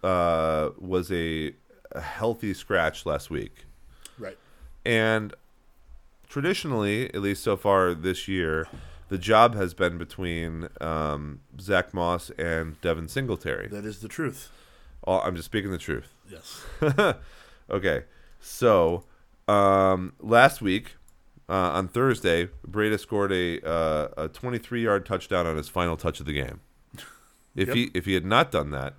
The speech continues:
Speaker 1: he would have scored four point two points in P P R.
Speaker 2: <laughs> Look, he's, he's not getting the ball very much.
Speaker 1: So the reason why I don't have him ranked very high is because his floor is, like, six points.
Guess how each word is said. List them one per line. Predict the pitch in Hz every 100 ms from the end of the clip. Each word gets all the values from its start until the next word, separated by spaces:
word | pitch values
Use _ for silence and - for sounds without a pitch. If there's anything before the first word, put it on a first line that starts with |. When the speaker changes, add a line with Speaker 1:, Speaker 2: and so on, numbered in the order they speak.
| -
Speaker 1:
he | 98
would | 92
have | 85
scored | - 90 78
four | - 117
point | 117 101 76
two | 95
points | 76 80 78
in | 73
P | -
P | 69 65
R. | 55 - - _ - - - -
Speaker 2:
<laughs> | - - 143 - -
Look, | 202 147
he's, | - - 156 139 - - - - - - - - -
he's | 123 127
not | 180 151
getting | 190 202
the | 190
ball | 190 196
very | 139 127
much. | 117 110 - - -
Speaker 1:
So | - 127 120
the | 101 110
reason | 113 135 139
why | 123 120
I | 110
don't | 117 101
have | 101 98
him | 87
ranked | 92 135
very | - 92 82
high | 85 131 131 87
is | 85
because | - 90 98 82
his | 92
floor | - - 143 156 117
is, | 101 92 82
like, | 87 78 -
six | - - - - 139
points. | - 85 62 - -